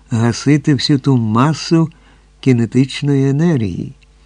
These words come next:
яку генерувало протягом дня стадо хом'яків.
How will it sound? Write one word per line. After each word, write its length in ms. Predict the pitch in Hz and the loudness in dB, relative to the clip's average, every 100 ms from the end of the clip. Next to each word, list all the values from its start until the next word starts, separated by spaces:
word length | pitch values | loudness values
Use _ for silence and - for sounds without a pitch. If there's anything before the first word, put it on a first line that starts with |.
| _ _ _ _ - | _ _ _ _ -6
яку 240 | 113 127 | -6 0
генерувало 840 | 117 104 117 120 117 107 143 170 156 | 0 2 0 0 0 0 2 4 2
протягом 600 | 147 151 139 143 135 127 | 0 -2 0 0 2 0
дня 440 | 101 110 131 131 127 _ - _ - | -2 0 2 0 -4 _ -20 _ -18
стадо 520 | - - 123 117 113 | -16 -2 0 0 0
хом'яків. 600 | 120 113 113 110 - 104 | -2 0 0 -2 -4 -10